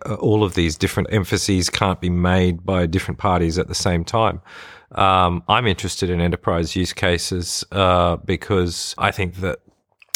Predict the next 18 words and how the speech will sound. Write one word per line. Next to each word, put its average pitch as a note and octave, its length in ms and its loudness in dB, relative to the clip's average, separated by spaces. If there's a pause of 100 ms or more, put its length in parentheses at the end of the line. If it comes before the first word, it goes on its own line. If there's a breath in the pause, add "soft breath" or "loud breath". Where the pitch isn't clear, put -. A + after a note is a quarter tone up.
(100)
that F#2+ 260 2
has F2 220 0
a E2+ 40 -2
lot F2+ 200 2
of F2+ 100 -4
potential F#2+ 540 -2
to G2 100 -2
demonstrate F2+ 640 0
some G2 160 -4
of E2+ 140 -4
the D#2+ 80 -4
scaling F#2 480 2
power F#2+ 400 2
of G#2 340 -2
Bitcoin F2 560 0 (640 loud breath)
and F#2+ 580 0 (220)
the, F#2 520 0
uh, A#2 160 -12